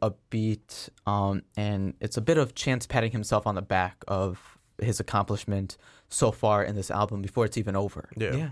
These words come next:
Speaker 3: I mean, if Acid Rain isn't a downer, I would say, but, like, it doesn't keep up those positive vibes, and having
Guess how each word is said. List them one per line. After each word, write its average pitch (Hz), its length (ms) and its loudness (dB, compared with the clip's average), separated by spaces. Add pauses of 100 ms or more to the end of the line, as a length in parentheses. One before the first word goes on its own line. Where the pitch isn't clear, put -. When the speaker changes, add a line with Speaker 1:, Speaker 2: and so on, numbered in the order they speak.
(160)
Speaker 3:
I 135 60 -2
mean, 135 260 0
if 123 160 -4
Acid 131 260 -4
Rain 120 280 -2
isn't 135 220 -2
a 110 60 -2
downer, 120 460 -2
I 104 80 -4
would 104 160 -6
say, 113 180 -6
but, 104 200 -8
like, 113 160 -8
it 117 100 -6
doesn't 117 340 -4
keep 131 200 -6
up 117 160 -2
those 107 160 -4
positive 107 420 -6
vibes, 117 320 -6
and 110 120 -8
having 113 320 -8